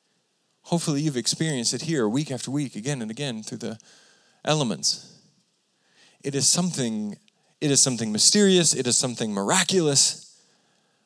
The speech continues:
I, I certainly cannot define it, but it is, it is altogether real. He meets us in that. Now, um,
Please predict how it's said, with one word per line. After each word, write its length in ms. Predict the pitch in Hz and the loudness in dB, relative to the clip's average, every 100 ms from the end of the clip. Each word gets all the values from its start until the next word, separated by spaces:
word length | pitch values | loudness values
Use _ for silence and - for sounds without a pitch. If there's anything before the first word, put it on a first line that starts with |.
| _ _ | _ _
I, 320 | 131 131 120 - | 0 2 0 -6
I 180 | - 131 | -2 0
certainly 640 | 120 - 165 - 123 113 | 4 6 6 4 2 0
cannot 380 | 107 135 120 113 | 0 -2 0 -2
define 340 | 110 - 113 104 | -2 -2 -2 -2
it, 160 | - | -6
but 100 | 117 | -6
it 140 | 127 113 | -4 -2
is, 240 | 101 - | -4 -4
it 160 | 139 135 | -2 0
is 180 | 107 - - | -2 -4 -6
altogether 580 | - 160 131 117 107 95 | -2 -2 -2 -2 -2 -2
real. 340 | 98 - - _ _ _ | -6 -8 -20 _ _ _
He 160 | - | -10
meets 440 | 139 139 214 254 - | -8 -4 -4 -4 -4
us 160 | - | -6
in 120 | - | -8
that. 200 | - - _ _ _ _ _ _ _ _ _ _ _ _ _ _ _ _ _ _ _ _ _ _ _ _ _ - - - - | -16 -20 _ _ _ _ _ _ _ _ _ _ _ _ _ _ _ _ _ _ _ _ _ _ _ _ _ -20 -18 -18 0
Now, 220 | 160 151 - _ _ | 4 4 2 _ _
um, 440 | 147 147 131 123 | 4 6 4 -2